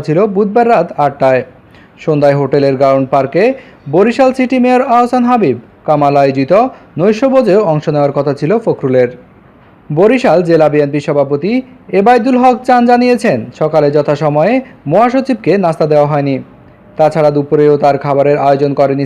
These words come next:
সার্কিট হাউস কর্তৃপক্ষ, সে কারণে রাগ করে সার্কিট হাউস থেকে বেরিয়ে আসেন মহাসচিব।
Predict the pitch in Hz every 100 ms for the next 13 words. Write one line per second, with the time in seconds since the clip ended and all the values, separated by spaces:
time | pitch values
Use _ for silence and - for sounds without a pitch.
0 | 135 135 147 147 139 131 143 147 139 139
1 | - 220 254 - - - 214 240 247 214
2 | 135 139 135 151 170 254 - - - 180
3 | 202 254 254 247 247 160 180 151 151 147
4 | 143 220 226 160 135 139 139